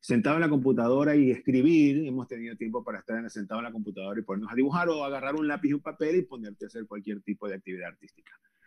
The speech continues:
Eso está muy bien, eso es muy bueno. Entonces, nosotros no paramos, nosotros continuamos haciendo cómics ecuatorianos durante todo este dos mil veinte y estuvimos preparando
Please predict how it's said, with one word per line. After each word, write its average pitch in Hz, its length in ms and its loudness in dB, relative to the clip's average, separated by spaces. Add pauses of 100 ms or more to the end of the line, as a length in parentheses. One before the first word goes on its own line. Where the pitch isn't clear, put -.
(140)
Eso 98 180 2
está 92 160 0
muy 104 160 6
bien, 117 160 2
eso 117 140 -2
es 127 40 0
muy 143 120 6
bueno. 120 320 2 (460)
Entonces, 185 500 4 (580)
nosotros 202 300 6
no 208 100 6
paramos, 196 460 0
nosotros 160 280 0
continuamos 170 640 2
haciendo 160 540 2
cómics 165 340 2
ecuatorianos 135 720 -2
durante 113 360 0
todo 117 220 0
este 131 140 -4
dos 120 160 0
mil 110 200 0
veinte 98 520 0
y 165 240 4 (100)
estuvimos 127 400 0
preparando 123 760 0